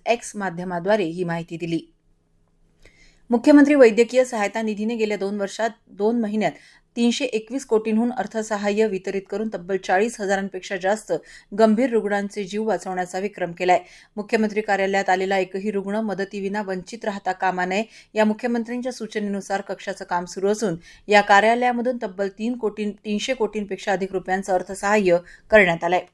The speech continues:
पीपल्स पार्टी ऑफ इंडिया नागपूर जिल्ह्याच्या वतीनं देशासह राज्यात अल्पवयीन मुली आणि महिलांविरुद्ध वाढत्या लैंगिक अत्याचारांविरोधात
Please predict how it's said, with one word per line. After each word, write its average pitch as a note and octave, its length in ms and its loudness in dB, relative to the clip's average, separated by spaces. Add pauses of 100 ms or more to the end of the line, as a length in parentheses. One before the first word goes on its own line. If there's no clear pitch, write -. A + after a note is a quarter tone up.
(500)
पीपल्स D#4 380 -2
पार्टी B3 320 -2
ऑफ B3 160 4
इंडिया A#3 280 2
नागपूर A3 360 0
जिल्ह्याच्या G#3+ 400 0
वतीनं G#3+ 360 -4
देशासह G3+ 540 -2
राज्यात G3 460 0
अल्पवयीन F#3+ 520 -2
मुली G#3 280 -2
आणि G#3 180 2
महिलांविरुद्ध F#3+ 800 -2 (400)
वाढत्या A3+ 360 6
लैंगिक A3 400 -8
अत्याचारांविरोधात G3 960 -6